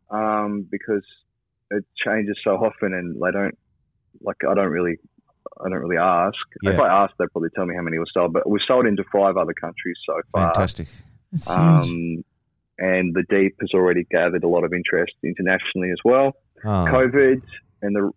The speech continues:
Speaker 1: the weird covid world we live in has changed things a little bit, but, um, yeah, it's, it's essentially it's a very, very solid foundation.
Speaker 2: That's excellent.
Speaker 1: um,
Speaker 3: It's
Speaker 1: which I'm building my
Speaker 3: incredible.
Speaker 1: career
Speaker 3: And, you
Speaker 1: on.
Speaker 3: know, the exciting thing is, especially for us, is that,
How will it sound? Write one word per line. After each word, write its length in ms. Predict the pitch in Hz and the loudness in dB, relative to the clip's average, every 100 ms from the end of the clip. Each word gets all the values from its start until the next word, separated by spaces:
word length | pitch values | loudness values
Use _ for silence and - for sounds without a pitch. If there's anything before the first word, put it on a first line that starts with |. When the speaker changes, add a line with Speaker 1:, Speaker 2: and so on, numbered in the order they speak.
| - | -4
Speaker 1:
the 100 | 101 | 0
weird 220 | 104 104 98 | 2 0 0
covid 260 | 107 104 104 | 0 0 0
world 260 | 104 104 101 | 2 2 2
we 80 | |
live 200 | 95 101 | 0 0
in 320 | 107 104 104 110 | 0 -2 -4 -8
has 100 | 101 - - | -18 -12 -4
changed 220 | 92 95 - | -4 -4 -6
things 220 | 101 101 | -6 -6
a 40 | 98 | -2
little 240 | 107 107 | 0 0
bit, 240 | 104 107 - _ _ _ - | 2 2 0 _ _ _ -2
but, 180 | 95 90 | 2 2
um, 540 | 90 87 87 87 87 _ _ _ _ _ _ _ _ - | 2 2 0 -4 -6 _ _ _ _ _ _ _ _ 2
yeah, 120 | 92 78 | 4 4
it's, 140 | 82 - | 0 -4
it's 140 | - - 110 | -6 0 0
essentially 460 | - 127 - 104 95 | 2 0 2 4 4
it's 140 | 87 _ _ _ - - - | 2 _ _ _ -20 -12 -6
a 60 | 92 87 | -4 2
very, 320 | 101 101 98 | 4 4 4
very 260 | 92 87 87 - | 4 2 0 0
solid 240 | 82 82 | 0 0
foundation. 600 | - 85 80 82 - 80 87 | -4 -4 -2 -2 -2 -8 -8
Speaker 2:
That's 200 | 92 73 | -10 -10
excellent. 300 | 69 - - | -8 -6 -6
Speaker 1:
um, 20 | |
Speaker 3:
It's 60 | 165 | -2
Speaker 1:
which 60 | 254 | 0
I'm 60 | 190 | 0
building 120 | - | 4
my 120 | 185 | 6
Speaker 3:
incredible. 320 | 190 208 185 165 | 6 4 2 2
Speaker 1:
career 120 | 247 | 4
Speaker 3:
And, 100 | 269 | 4
you 60 | |
Speaker 1:
on. 40 | 277 | 4
Speaker 3:
know, 180 | 277 269 | 4 4
the 100 | 269 | 2
exciting 540 | 226 277 277 370 233 | -2 -4 -2 2 2
thing 280 | 156 202 208 | 4 4 6
is, 240 | 214 208 | 6 4
especially 440 | 190 - 233 233 202 | 2 4 2 4 2
for 180 | - - | 2 0
us, 300 | 180 202 190 | 2 2 4
is 180 | 208 185 | 4 4
that, 280 | 208 196 | 6 4